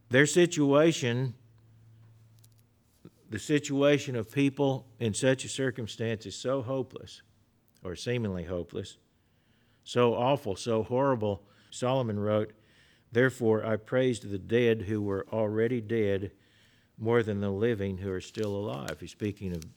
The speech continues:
people who are in this condition. "Yes, better than both is he who have never,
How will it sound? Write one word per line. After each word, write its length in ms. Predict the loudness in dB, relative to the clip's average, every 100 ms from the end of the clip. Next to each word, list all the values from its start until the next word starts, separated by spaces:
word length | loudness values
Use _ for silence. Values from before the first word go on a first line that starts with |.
| _ _ _
people 300 | -8 -6 -6
who 80 | -6
are 60 | -4
in 80 |
this 180 | -6 -8
condition. 560 | -12 -8 -6 -6 -10 -18 _ _ _ _ _ _ _ _ _ _ _ _ _ _
"Yes, 400 | 4 8 8 6 -6
better 300 | 4 6 6
than 220 | 4 0 4
both 340 | 4 4 2
is 140 | -4
he 260 | 0 2 2
who 140 | 0
have 180 | 0 -2
never, 380 | -2 -2 -4